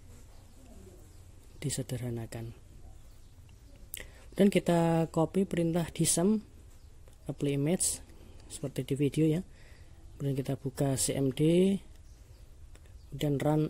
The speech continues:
as administrator. Ya, kalau ada notif yes, kita pilih yes, dan paste di C M D sistem tiga dua ya. Dan kita mount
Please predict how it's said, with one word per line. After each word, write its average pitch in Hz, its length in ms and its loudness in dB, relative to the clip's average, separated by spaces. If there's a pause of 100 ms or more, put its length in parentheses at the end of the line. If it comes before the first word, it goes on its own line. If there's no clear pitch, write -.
as 151 240 -2
administrator. 147 1040 -2 (3750)
Ya, 123 160 -10
kalau 139 240 -6
ada 143 80 -6
notif 139 320 -6
yes, 175 160 0
kita 131 380 -8 (160)
pilih 135 160 -8
yes, 175 320 -2 (480)
dan 190 240 4
paste 185 560 2
di 160 240 2
C - 240 -4
M 135 160 -2
D 156 400 0 (1200)
sistem 143 320 -4
tiga 127 240 -4
dua 127 320 0
ya. 113 240 -8 (320)
Dan 156 80 2
kita 151 240 -2
mount 202 400 6